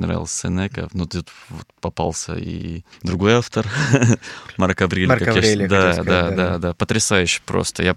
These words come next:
Speaker 1: я осознал, что такое космос, и я понимаю, что есть вещи. И опять-таки, благодаря стоицизму и, и его словам, я понял, что есть процессы, которые ты, ты не можешь внешне управлять. Ты,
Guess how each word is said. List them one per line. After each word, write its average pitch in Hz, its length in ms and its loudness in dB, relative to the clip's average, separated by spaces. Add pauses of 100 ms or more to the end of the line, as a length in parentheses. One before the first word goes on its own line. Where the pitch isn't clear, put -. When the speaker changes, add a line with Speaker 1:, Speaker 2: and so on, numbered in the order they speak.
(120)
Speaker 1:
я 95 180 4
осознал, 98 500 2
что 90 400 -2
такое 87 280 -4
космос, 92 520 -2
и 85 100 0
я 82 100 0
понимаю, 90 420 0
что 87 320 -4 (320)
есть 92 260 -2
вещи. 92 520 -2 (100)
И - 60 -4
опять-таки, 95 360 0
благодаря 92 640 2
стоицизму 92 680 -2
и, 90 120 0
и - 440 -8
его 92 240 -2
словам, 98 520 0
я 92 80 -2
понял, 92 240 -2
что 92 380 0
есть - 440 -4
процессы, 117 520 4
которые 92 680 0 (220)
ты, 92 220 2 (400)
ты 107 120 2
не 101 100 6
можешь 90 420 2
внешне 90 560 0
управлять. 87 680 -2 (120)
Ты, 92 260 0